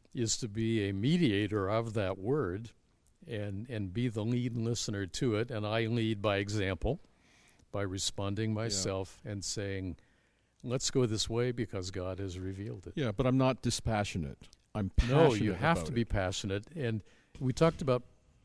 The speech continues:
Speaker 1: plural leadership, and I think that there's, there's an incredible value, uh, both biblically and practically,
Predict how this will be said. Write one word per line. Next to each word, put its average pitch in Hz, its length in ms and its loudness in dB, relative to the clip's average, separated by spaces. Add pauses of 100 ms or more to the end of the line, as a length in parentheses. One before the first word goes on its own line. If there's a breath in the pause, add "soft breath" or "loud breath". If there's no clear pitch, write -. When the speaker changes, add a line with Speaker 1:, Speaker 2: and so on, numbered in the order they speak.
(160)
Speaker 1:
plural 160 420 6
leadership, 92 640 -2
and 117 120 -4
I 117 100 2
think 147 220 -2
that 135 180 -2
there's, 120 280 -4
there's 110 220 -4
an 104 240 -4
incredible 113 460 -2
value, 98 500 -2 (480 soft breath)
uh, 95 320 -6 (200)
both 95 180 -8
biblically 117 640 -6
and 98 120 -4
practically, 92 800 -2